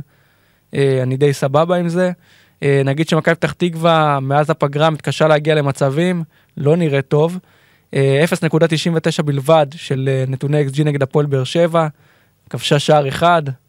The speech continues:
זה בדיוק מתיישר. אה, ראינו אותה נגד מכבי נתניה, למרות הניצחון, עושה בונקר מחריד ברוב שלבי המשחק. משהו לא טוב עובר על הקבוצה של בן עילם. אני חושב שהפועל תל אביב יכולה כן לשמור על שער נקי במידה ותשחק מסודר,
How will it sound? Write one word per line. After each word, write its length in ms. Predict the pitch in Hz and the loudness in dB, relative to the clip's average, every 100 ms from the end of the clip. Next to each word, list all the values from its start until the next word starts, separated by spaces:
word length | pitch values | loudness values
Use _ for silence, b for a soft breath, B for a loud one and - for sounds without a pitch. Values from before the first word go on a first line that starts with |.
| - 147 | -16 -10
זה 240 | 131 127 | -6 -4
בדיוק 260 | 123 147 147 | -4 -4 -4
מתיישר. 580 | 135 139 127 180 196 175 - b b b b b | -2 -2 -2 0 0 0 -8 b b b b b
אה, 640 | 143 139 139 139 135 139 139 131 | 0 2 2 2 2 0 0 0
ראינו 180 | 135 160 | 2 2
אותה 120 | 156 | 2
נגד 180 | 151 156 | 2 2
מכבי 300 | 143 160 156 | 0 0 0
נתניה, 320 | 147 160 156 | 0 0 2
למרות 260 | 147 143 160 | 2 2 0
הניצחון, 560 | 151 139 135 135 165 143 | 0 -2 -4 0 2 0
עושה 240 | - 156 | 0 0
בונקר 380 | 147 160 160 156 | 0 -2 -2 -2
מחריד 460 | 131 - 151 151 | -2 -2 -2 0
ברוב 220 | 139 143 143 | 0 0 0
שלבי 260 | 143 139 | -2 0
המשחק. 640 | 151 135 - 165 170 170 - b b b b b b | -2 -2 -6 -2 0 -2 -10 b b b b b b
משהו 320 | 143 156 170 | -2 0 0
לא 100 | 165 | 2
טוב 180 | 175 170 | 2 2
עובר 180 | 160 160 | 2 2
על 80 | 160 | 0
הקבוצה 280 | 160 156 156 | 0 -2 -2
של 120 | 156 | 0
בן 160 | 156 | 0
עילם. 220 | 160 170 151 | 2 2 0
אני 100 | 139 | -2
חושב 120 | 151 | -2
שהפועל 300 | 160 170 156 | -2 0 0
תל 160 | 147 | 0
אביב 180 | 139 151 | 0 0
יכולה 360 | 139 - 147 156 | -2 0 0 0
כן 240 | - 170 | 0 -4
לשמור 300 | 170 - 170 | -4 -4 -2
על 60 | 156 | 0
שער 240 | - 156 | 0 -2
נקי 280 | 151 139 170 | -2 -2 -2
במידה 260 | 147 143 147 | -2 0 -2
ותשחק 420 | 151 147 139 151 | -4 -10 -8 -6
מסודר, 560 | 156 - 143 165 196 | -6 -4 0 2 2